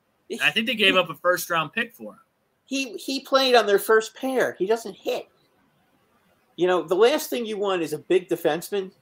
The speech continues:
Speaker 1: that doesn't hit.
Speaker 2: Well,
Speaker 1: What,
Speaker 2: that
Speaker 1: what's the
Speaker 2: doesn't
Speaker 1: point?
Speaker 2: sound like it fits with Tortorella.
Speaker 1: Well, he's gonna hit or he's gonna be on another team. I
Speaker 2: Look,
Speaker 1: mean,
Speaker 2: I
Speaker 1: that's
Speaker 2: would,
Speaker 1: I
Speaker 2: I'm,
Speaker 1: would,
Speaker 2: I'm
Speaker 1: I would
Speaker 2: all
Speaker 1: tell
Speaker 2: in
Speaker 1: you,
Speaker 2: favor
Speaker 1: I would
Speaker 2: of
Speaker 1: tell
Speaker 2: just
Speaker 1: you that he's gonna,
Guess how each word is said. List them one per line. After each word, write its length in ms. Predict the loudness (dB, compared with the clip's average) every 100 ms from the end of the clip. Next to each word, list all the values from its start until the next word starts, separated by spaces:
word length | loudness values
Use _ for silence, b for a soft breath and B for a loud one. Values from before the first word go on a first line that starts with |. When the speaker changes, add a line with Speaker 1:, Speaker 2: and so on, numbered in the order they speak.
| _
Speaker 1:
that 120 | -6
doesn't 280 | -2 -2 -4
hit. 260 | -12 -12 -14 _ _ -8
Speaker 2:
Well, 100 | -4
Speaker 1:
What, 40 |
Speaker 2:
that 60 | -2
Speaker 1:
what's 200 | -4 -4
the 60 | -6
Speaker 2:
doesn't 140 | -2
Speaker 1:
point? 100 | -2
Speaker 2:
sound 100 | -2
like 160 | -8 -12
it 100 | -10
fits 300 | -10 -10 -14
with 120 | -18
Tortorella. 640 | -14 -12 -12 -10 -6 -8 -10 _ _ _ _
Speaker 1:
Well, 300 | 0 0 0
he's 160 | -6 -12
gonna 280 | -2 -2 0
hit 260 | -2 -2
or 100 | -2
he's 160 | -4 -6
gonna 240 | -8 -8 -4
be 180 | -4 -4
on 120 | -6
another 320 | -6 -8 -8 -18
team. 320 | -12 -12 -12 _ _ _ _ _ _ _ _ _ _ _ _ _ _ _ _ _ _ _ _ _ _ _ _ _
I 60 | -6
Speaker 2:
Look, 80 | -2
Speaker 1:
mean, 100 | 4
Speaker 2:
I 80 | 6
Speaker 1:
that's 120 | 6
Speaker 2:
would, 160 | 4 -4 _ _ _ _ _ _ -2
Speaker 1:
I 200 | 4 6
Speaker 2:
I'm, 60 | 4
Speaker 1:
would, 80 | 4
Speaker 2:
I'm 220 | 4 4
Speaker 1:
I 80 | 2
would 120 | 2
Speaker 2:
all 120 | 4
Speaker 1:
tell 100 | 6
Speaker 2:
in 100 | 6
Speaker 1:
you, 120 | 4 4
Speaker 2:
favor 320 | 4 2 2
Speaker 1:
I 20 |
would 100 | 2
Speaker 2:
of 60 | 2
Speaker 1:
tell 120 | 6
Speaker 2:
just 80 | 6
Speaker 1:
you 60 | 4
that 100 | -4
he's 200 | -4 0
gonna, 300 | 0 0